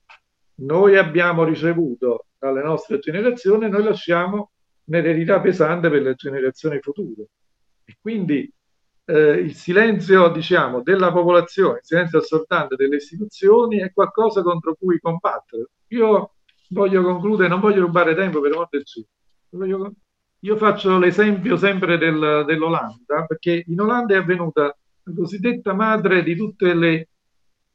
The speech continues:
mm, diciamo, delle battaglie ambientali, cioè novecentottanta ambientalisti sono riuniti, hanno denunciato il governo olandese.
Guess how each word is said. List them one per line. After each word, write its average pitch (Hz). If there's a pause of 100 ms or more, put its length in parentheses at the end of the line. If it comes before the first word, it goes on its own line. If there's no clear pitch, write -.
mm, 147
diciamo, 180
delle 156
battaglie 170
ambientali, 123
cioè 180 (600)
novecentottanta 190
ambientalisti 165
sono 156
riuniti, 214
hanno 175
denunciato 170
il 135
governo 156
olandese. 151